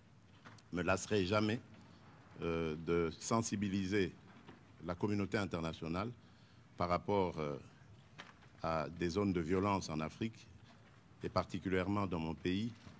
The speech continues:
la République démocratique du Congo, à l'Est, où, euh, il s'est créé maintenant un groupe, euh, à tendance islamiste, au discours islamiste et aux méthodes islamistes,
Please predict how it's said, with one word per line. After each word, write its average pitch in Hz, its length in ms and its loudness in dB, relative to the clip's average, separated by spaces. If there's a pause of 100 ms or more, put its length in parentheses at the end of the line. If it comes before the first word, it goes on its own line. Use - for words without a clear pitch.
(140)
la 80 120 -2
République 87 320 -2
démocratique 85 540 -4
du 80 100 -6
Congo, 82 360 -2
à 80 80 0
l'Est, 92 420 -4 (840)
où, 107 400 2
euh, 85 400 2 (720)
il 87 80 -4
s'est 98 180 2
créé 98 380 0
maintenant 95 580 0 (760)
un 95 100 2
groupe, 92 440 -2
euh, 78 200 0 (840)
à 85 80 -4
tendance 90 800 0 (500)
islamiste, 95 680 0 (1040)
au 85 120 0
discours 95 580 0
islamiste 92 580 0 (600)
et 85 60 2
aux 87 100 4
méthodes 90 560 2 (400)
islamistes, 82 600 -4